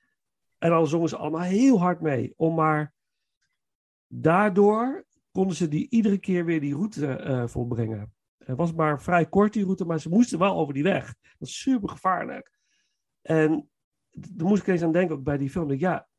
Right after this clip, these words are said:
eh, wat je zegt, zingen om die angst enigszins te temperen die je voelt. En dat vond ik, eh, ik moest heel erg denken aan die documentaire, die jongen die dat vertelde. Die dan ook,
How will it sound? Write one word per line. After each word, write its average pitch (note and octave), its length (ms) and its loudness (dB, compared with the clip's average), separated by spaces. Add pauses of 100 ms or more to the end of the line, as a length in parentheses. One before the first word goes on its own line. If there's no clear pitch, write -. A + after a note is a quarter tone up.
(320)
eh, - 340 -12
wat D#3 180 -6
je C#3+ 80 -10
zegt, E3+ 240 -4
zingen F#3+ 440 -4
om C#3 380 -8 (960)
die - 180 -8
angst - 480 -2 (160)
enigszins G#3+ 760 -2
te - 100 -20
temperen F3 420 -2
die A#2+ 140 -8
je - 80 -10
voelt. - 380 -10
En C#3+ 140 -8
dat D#3 220 -6
vond E3 200 -8
ik, D#3+ 180 -12
eh, C#3+ 340 -4 (520)
ik C3+ 100 -14
moest E3 180 -2
heel F#3 100 2
erg D#3+ 100 -2
denken E3 240 -2
aan D3 60 -2
die C#3 100 -4
documentaire, C#3 480 -2
die C3 100 -4
jongen D3+ 160 0
die C3+ 100 -4
dat B2+ 140 -10
vertelde. D#3 540 -6
Die C3 120 -6
dan C3 120 -6
ook, C3+ 200 -4